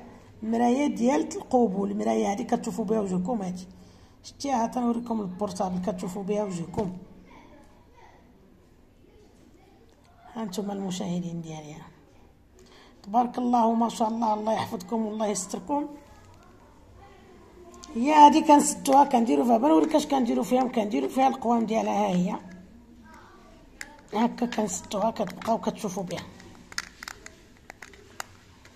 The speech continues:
ها هي البركه، ها،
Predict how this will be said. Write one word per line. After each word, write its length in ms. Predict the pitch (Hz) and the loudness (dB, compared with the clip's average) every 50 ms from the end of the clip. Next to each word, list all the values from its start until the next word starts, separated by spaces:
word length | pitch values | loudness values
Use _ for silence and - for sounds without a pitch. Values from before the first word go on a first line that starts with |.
| - - - - - - - - - - - - - - - - - - - - _ - - - - - - - - - - _ - - - - - - - - - - - - | -18 -16 -16 -16 -16 -18 -20 -18 -18 -20 -20 -20 -20 -20 -20 -20 -20 -20 -20 -20 _ -20 -20 -14 -14 -14 -14 -16 -20 -20 -20 _ -20 -20 -20 -20 -20 -20 -20 -20 -20 -14 -2 2
ها 140 | 262 277 | 2 4
هي 200 | 277 269 269 269 | 4 4 2 2
البركه، 600 | 262 240 214 247 240 233 226 220 - - 214 208 | 2 4 4 4 4 4 2 0 -2 -4 -4 -4
ها، 60 | 233 | -4